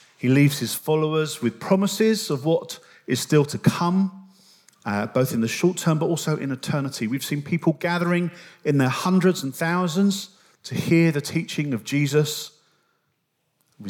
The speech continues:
hear and seen the disciples start to step out in faith,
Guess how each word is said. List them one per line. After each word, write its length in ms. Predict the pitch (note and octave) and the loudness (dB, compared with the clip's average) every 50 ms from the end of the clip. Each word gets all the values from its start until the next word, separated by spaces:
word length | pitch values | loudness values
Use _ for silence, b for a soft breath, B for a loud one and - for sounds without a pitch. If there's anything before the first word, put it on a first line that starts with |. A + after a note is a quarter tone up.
| - - - | -14 -8 -4
hear 400 | C#3+ C#3 C#3 C#3+ C#3 C#3+ D3 C#3+ B B B B B B | 0 2 4 4 4 2 2 -2 B B B B B B
and 140 | G#2 A2 A2+ | -6 -6 -6
seen 360 | - - C#3+ C#3 C3+ C3+ C3+ | 0 2 4 4 6 4 4
the 100 | B2+ A#2+ | 2 0
disciples 1000 | - A#2+ - - - D3+ D3 D3+ D3+ - E3 D3+ C#3+ C#3+ C#3+ C#3+ - - b b b b b b | -2 -6 -8 -4 -2 0 0 0 0 0 0 0 2 2 0 -2 -4 -8 b b b b b b
start 420 | - - - D3 C#3 C3+ A#2+ A2+ - - - | -14 -6 -2 0 0 0 0 -4 -8 -10 -12
to 80 | - - | -10 -10
step 320 | - - - C#3 C3 - | -8 -2 0 0 0 2
out 200 | - C3 B2 - | -2 -4 -4 -4
in 100 | G#2 A2+ | -6 -8
faith, 580 | G#2 - - - D3 D#3 E3 D#3 - - - | -8 -6 -4 0 2 2 2 2 0 -4 -8